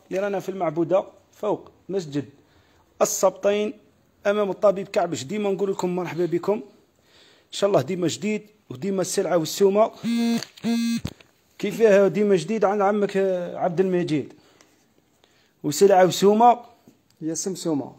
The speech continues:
Speaker 1: فوالا الشيخ.
Speaker 2: صحفت، صحفت الدرس.
Speaker 1: درس مفهوم. بارطاجيو لنا خوتي اللايف. بارح نبداو نعطيو لكم ان شاء الله السلعة اللي دخلت اليوم.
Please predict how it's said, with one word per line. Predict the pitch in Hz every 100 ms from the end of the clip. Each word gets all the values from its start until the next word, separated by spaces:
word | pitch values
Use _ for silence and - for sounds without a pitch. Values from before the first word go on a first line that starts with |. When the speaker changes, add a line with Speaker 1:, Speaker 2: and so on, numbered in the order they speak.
| _
Speaker 1:
فوالا | 131 151 170 180 175
الشيخ. | - 165 123 - - - _
Speaker 2:
صحفت، | 165 143 180 165
صحفت | 156 123 147 -
الدرس. | 143 147 - 139
Speaker 1:
درس | 139 175 190
مفهوم. | 185 160 165
بارطاجيو | 131 190 202 202 170 208
لنا | 208
خوتي | 185 185 175 170
اللايف. | 165 208 196 - - _ - _ _ - -
بارح | 160 196 165
نبداو | 185 180 156 180
نعطيو | 170 156 180
لكم | 165 170
ان |
شاء | 156 165
الله | 160 151 143
السلعة | 139 160 151
اللي | 147
دخلت | 147 143 127
اليوم. | 127 175 202 196